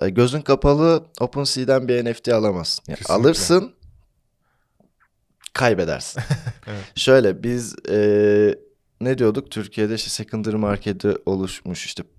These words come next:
Speaker 1: fiyatı konusunda çok şüphelerin olmaması gerekiyor bizde arz edilen eser. Yani yatırım sınıfı... e, investment grade artwork diye bir şey var, bir kavram var. Yatırım sınıfı sanat eseri olması gerekiyor bizde arz
Speaker 2: Hı hı.
Speaker 1: edilmesi için.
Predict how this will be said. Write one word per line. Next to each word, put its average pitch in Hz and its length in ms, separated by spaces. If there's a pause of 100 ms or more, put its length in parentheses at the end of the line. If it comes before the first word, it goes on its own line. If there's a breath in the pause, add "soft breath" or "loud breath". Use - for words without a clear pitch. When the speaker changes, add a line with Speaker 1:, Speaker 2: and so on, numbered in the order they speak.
(340)
Speaker 1:
fiyatı 90 440
konusunda 120 420
çok 110 200
şüphelerin 107 500
olmaması 107 580
gerekiyor 90 520
bizde 87 260
arz 82 200
edilen 80 320
eser. - 240
Yani 90 300
yatırım 131 360
sınıfı... 127 640 (640 loud breath)
e, 92 800 (460 loud breath)
investment 127 540
grade 120 340
artwork 110 400
diye 98 160
bir 90 60
şey 87 240
var, - 140
bir 76 60
kavram 82 440
var. 73 80
Yatırım 95 400
sınıfı 127 300
sanat 113 300
eseri 92 280
olması 80 380
gerekiyor 73 460
bizde 80 260
arz 110 160
Speaker 2:
Hı - 40
hı. - 40
Speaker 1:
edilmesi - 440
için. - 240